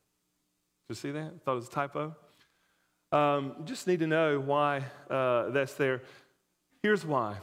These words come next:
without having to get into it. In the textual criticisms of the Bible, uh, and as they try to,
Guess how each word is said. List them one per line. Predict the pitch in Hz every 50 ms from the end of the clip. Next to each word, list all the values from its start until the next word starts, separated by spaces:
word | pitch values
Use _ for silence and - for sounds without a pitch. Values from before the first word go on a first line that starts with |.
| - - - - _ _ _ -
without | 156 156 175 165 151 135
having | 143 143 135 131
to | 127
get | 117 131 127
into | 127 120 117 127 123
it. | 113
In | 104 143 135
the | 131
textual | 123 127 - - 185 180 175 - - 160 156 147 135
criticisms | - - - 151 143 131 - - 143 127 110 120 113 110 104 104 - - - - - - - -
of | 131 117 110 101
the | 107
Bible, | 104 107 117 117 120 120 117 113 117 113 110 110 107 104 - - - _ _ _ _ - - -
uh, | 131
and | 139 135 131 120
as | 117 110 113
they | 120 113
try | - - 127 113
to, | 110 107